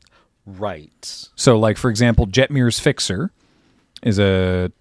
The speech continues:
Speaker 2: two two for red green, and for red green you can pump it plus one plus one till end of turn.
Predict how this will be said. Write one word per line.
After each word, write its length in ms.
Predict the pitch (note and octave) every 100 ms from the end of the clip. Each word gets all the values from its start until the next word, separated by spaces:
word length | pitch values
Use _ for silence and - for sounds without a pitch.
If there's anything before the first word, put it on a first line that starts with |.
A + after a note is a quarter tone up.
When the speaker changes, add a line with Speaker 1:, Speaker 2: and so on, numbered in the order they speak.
| _
Speaker 2:
two 180 | D#3 D#3
two 300 | C3+ B2+ B2
for 320 | - G2+ F#2+
red 200 | A2+ A2
green, 340 | G2+ F#2+ G2 - _ _ _ -
and 240 | G#2 G2
for 240 | - G#2
red 320 | G#2 F#2+ A2+ G#2+
green 280 | A2 G2+ G2
you 80 |
can 260 | F#2+ G#2 F2+ -
pump 200 | B2 A2+
it 100 | A2
plus 200 | - A2+
one 80 | A2+
plus 160 | G#2+ G#2+
one 120 | A2+
till 140 | G2+
end 100 | G2
of 80 | F2+
turn. 300 | - F#2 F2